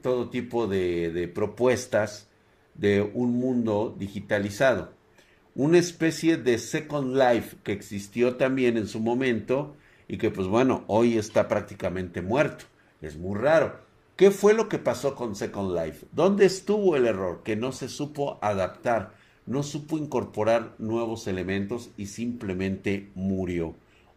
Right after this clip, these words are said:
Hoy el nuevo, eh, Second Life se ha llamado de esta manera como metaverso.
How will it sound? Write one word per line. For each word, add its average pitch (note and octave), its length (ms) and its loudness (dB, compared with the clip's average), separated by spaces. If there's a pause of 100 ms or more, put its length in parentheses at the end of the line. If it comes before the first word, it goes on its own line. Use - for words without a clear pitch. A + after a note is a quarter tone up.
Hoy D3+ 460 4
el G#2 260 0
nuevo, A#2+ 800 2
eh, F#2 340 -2
Second C3 540 0
Life A2+ 380 4
se - 180 -6
ha A2+ 40 2
llamado A#2 640 0 (560)
de G#2 180 0
esta A2 200 -2
manera G#2 500 0
como G#2+ 520 -2
metaverso. G2 1400 -2